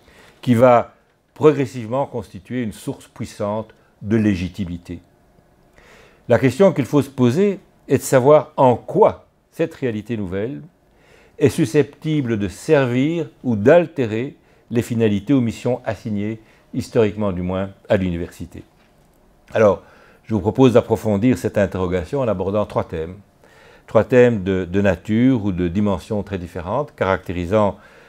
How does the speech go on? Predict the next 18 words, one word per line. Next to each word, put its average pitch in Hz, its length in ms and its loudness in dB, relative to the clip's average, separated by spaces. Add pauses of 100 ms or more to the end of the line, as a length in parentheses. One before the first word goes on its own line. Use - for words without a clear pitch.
(140)
tous - 320 -2
l'université 104 640 0
contemporaine, 98 760 -4 (500)
la 113 120 4
mission 120 340 4
d'enseignement 95 880 0
ou 92 80 -8
de 82 60 -14
formation, 92 640 -4 (440)
la 110 120 4
mission 110 340 2
de 85 60 -4
recherche 107 440 -2
et 107 40 -2
enfin 98 380 -4 (300)
la 107 140 2
gestion 101 580 -2 (120)
elle-même. 85 400 -4